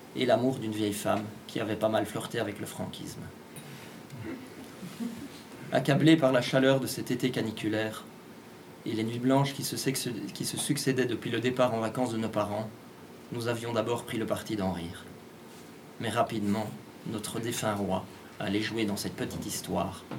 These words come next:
un rôle que la grande histoire lui connaît moins. Accélérateur de tendance. Car face à tant d'injustices,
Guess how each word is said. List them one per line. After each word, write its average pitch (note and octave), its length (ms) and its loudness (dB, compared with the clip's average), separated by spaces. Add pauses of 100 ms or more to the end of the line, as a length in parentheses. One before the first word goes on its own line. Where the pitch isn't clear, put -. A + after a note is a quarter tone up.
(400)
un G2 140 2
rôle G#2+ 280 2
que A2 100 0
la F#2+ 120 6
grande G#2+ 260 0
histoire G#2+ 360 4
lui F#2 100 0
connaît F2 260 0
moins. E2 200 0 (840)
Accélérateur G#2 760 2
de G2+ 60 0
tendance. F2+ 580 -4 (1200)
Car - 180 2
face A#3+ 200 8
à B2+ 80 4
tant D3+ 180 8
d'injustices, - 840 2